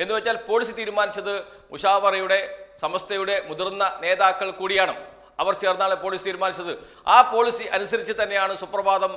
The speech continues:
പത്ത് വർഷങ്ങൾ പിന്നിട്ടത്. അതിൽ എല്ലാ തരത്തിലുള്ള പരസ്യങ്ങളും എല്ലാ വാർത്തകളും ഉൾപ്പെടുത്തിക്കൊണ്ട് ഒരു പൊതു വർത്തമാന പത്രം എന്ന നിലയിൽ സുപ്രഭാതം മുന്നോട്ട് പോകണം എന്നാ തീരുമാനിച്ചത്.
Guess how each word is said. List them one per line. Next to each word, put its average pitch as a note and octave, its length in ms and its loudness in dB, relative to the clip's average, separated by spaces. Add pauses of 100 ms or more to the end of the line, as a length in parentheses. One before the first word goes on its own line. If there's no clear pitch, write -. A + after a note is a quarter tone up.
(140)
പത്ത് E3+ 280 -6
വർഷങ്ങൾ F#3+ 340 -2 (100)
പിന്നിട്ടത്. F3+ 400 -4 (440)
അതിൽ E3+ 240 -4
എല്ലാ F#3+ 260 2 (280)
തരത്തിലുള്ള G3 480 -2
പരസ്യങ്ങളും F#3 460 -6 (280)
എല്ലാ F3+ 220 4 (140)
വാർത്തകളും F#3+ 500 0
ഉൾപ്പെടുത്തിക്കൊണ്ട് F#3+ 680 -6 (360)
ഒരു F#3 100 0 (100)
പൊതു G3 220 2 (180)
വർത്തമാന F#3+ 520 2 (160)
പത്രം F3+ 300 0 (160)
എന്ന G3 180 -4
നിലയിൽ F#3 220 -4 (100)
സുപ്രഭാതം F#3+ 520 0
മുന്നോട്ട് F#3+ 380 -4
പോകണം F#3 280 0 (160)
എന്നാ F#3+ 220 2
തീരുമാനിച്ചത്. F#3+ 480 -2